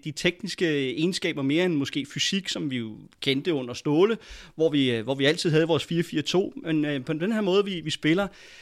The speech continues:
jamen så, øh, så bliver det bare vanskeligt, hvis ikke banen den er snorlige, og det, øh, gav jo så en fordel, kan man sige, måske op i Farum, hvor at, øh, at alting var lidt mere terrænligt, øh, på det, og vi har også set, at, øh, det her kompleks, vi havde tidligere i Farum, jo, det var jo,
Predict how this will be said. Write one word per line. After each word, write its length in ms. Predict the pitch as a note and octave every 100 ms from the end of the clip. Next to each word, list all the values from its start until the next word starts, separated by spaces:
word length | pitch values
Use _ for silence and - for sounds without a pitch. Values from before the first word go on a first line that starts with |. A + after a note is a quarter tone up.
| -
jamen 140 | D#3 D#3+
så, 320 | - F#3+ F#3
øh, 380 | E3+ C#3+ B2+ B2+
så 160 | -
bliver 240 | D#3+ F#3+ B3
det 80 | A#3
bare 200 | E3 E3+
vanskeligt, 380 | E3 F3+ G3+
hvis 160 | E3+ C#3+
ikke 240 | E3 -
banen 340 | - C#3+ F#3 E3
den 160 | E3
er 160 | F3 D3+
snorlige, 520 | - E3 F3+ D#3+ D#3+
og 80 | E3+
det, 220 | F3+ G#3+
øh, 300 | F#3 D3 B2+ - A#3+ A3+
gav 200 | F#3+ G3+
jo 60 | C#3+
så 280 | B2+ E3+
en 100 | E3+
fordel, 380 | D#3+ D#3 C#4 D#3+
kan 120 | C3
man 100 | C3+
sige, 180 | C3 D#3
måske 260 | D3 C3+ C#3
op 120 | B2+
i 20 |
Farum, 400 | C#3 C3+ F3+ A#3 - - - -
hvor 200 | F3 E3
at, 220 | D3+ D#3
øh, 320 | C#3 B2+ A#2+
at 140 | - C3
alting 380 | D#3+ G3 G3+ E3
var 60 |
lidt 180 | C#3+ E3+
mere 140 | F3 E3+
terrænligt, 600 | - C#3 D#3+ F3 C#3+ C3
øh, 280 | C#3+ B2
på 140 | A2 C3
det, 200 | C#3 F3+
og 80 | C#3+
vi 80 |
har 60 | A#2
også 220 | A2 G3
set, 240 | - A3 G3+
at, 220 | C#3+ -
øh, 180 | C3+ B2
det 100 | E3
her 100 | F3
kompleks, 580 | - A#2+ - F3+ A3+ -
vi 40 |
havde 180 | F#3+ D#3+
tidligere 420 | - G3 B3 C#3+
i 40 | A2+
Farum, 320 | C3+ G#3+ C4
jo, 180 | D3+ C3
det 180 | E3
var 100 | G3+ E3+
jo, 220 | A#2+